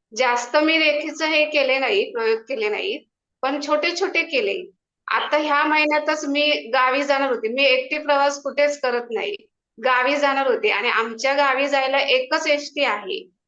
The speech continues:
सकाळची आठची आणि मला ती चुकली होती. मी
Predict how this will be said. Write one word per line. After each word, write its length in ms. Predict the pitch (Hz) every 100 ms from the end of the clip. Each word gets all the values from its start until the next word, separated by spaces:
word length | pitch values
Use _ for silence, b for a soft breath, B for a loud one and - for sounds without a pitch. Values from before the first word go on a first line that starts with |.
| _ _ _ _ _ _ _ _ _ _
सकाळची 540 | - 269 285 285 285 294
आठची 520 | 247 262 254 - 220
आणि 180 | 208 254
मला 260 | 269 277
ती 160 | 277 311
चुकली 400 | 320 294 285 294
होती. 320 | 254 - 214
मी 480 | 226 262 277 277